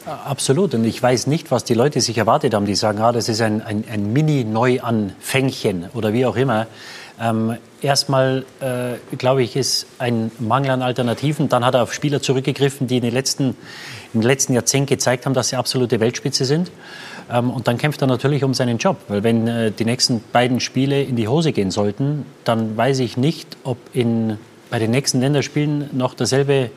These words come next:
Bundestrainer im Amt ist. Also ich glaube, das ist jetzt eine, eine Entscheidung, wo er kurzfristig denkt. Er muss jetzt schauen, dass er die Kuh vom Eis bringt.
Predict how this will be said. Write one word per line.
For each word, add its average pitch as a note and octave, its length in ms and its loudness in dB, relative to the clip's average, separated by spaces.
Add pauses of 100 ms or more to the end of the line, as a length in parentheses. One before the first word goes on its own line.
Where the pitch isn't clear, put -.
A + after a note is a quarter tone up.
(440)
Bundestrainer G#2+ 640 2
im G2 140 -6
Amt F#2 260 -6
ist. F#2+ 140 -4
Also G2+ 180 -2
ich - 240 -6
glaube, A#2 240 2
das A2+ 140 0
ist A#2+ 100 2
jetzt A#2+ 160 0
eine, A2+ 300 2 (560)
eine A2+ 180 0
Entscheidung, C#3 640 0 (180)
wo A2 160 0
er A#2+ 80 2
kurzfristig - 680 -2
denkt. G#3 420 -2
Er A#2 60 -6
muss B2 160 2
jetzt B2 140 0
schauen, B2+ 180 2
dass C3+ 140 0
er B2+ 40 2
die A2 120 -2
Kuh D#3 200 0
vom C3 200 0
Eis B2+ 240 -2
bringt. G#3+ 360 -2